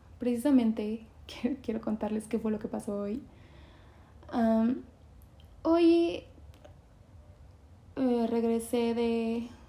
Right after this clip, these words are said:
el servicio. Ah, estoy haciendo el servicio social para si a alguien le importa, <laughs> que nadie, yo creo. Este,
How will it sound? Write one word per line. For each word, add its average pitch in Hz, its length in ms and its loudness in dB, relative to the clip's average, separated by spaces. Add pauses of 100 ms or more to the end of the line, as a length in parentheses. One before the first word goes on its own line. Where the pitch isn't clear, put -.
(380)
el 226 180 -4
servicio. 220 640 -4 (840)
Ah, 226 100 -2
estoy 233 200 0
haciendo 233 200 2
el 226 60 0
servicio 220 340 0
social 220 400 -4
para 220 420 -4
si - 140 -10
a - 20 -4
alguien 214 200 -2
le 214 60 0
importa, 220 440 -2 (400)
<laughs> - 280 -16
que - 220 -8
nadie, 214 460 0
yo 220 120 0
creo. 214 260 -6 (640)
Este, 220 600 0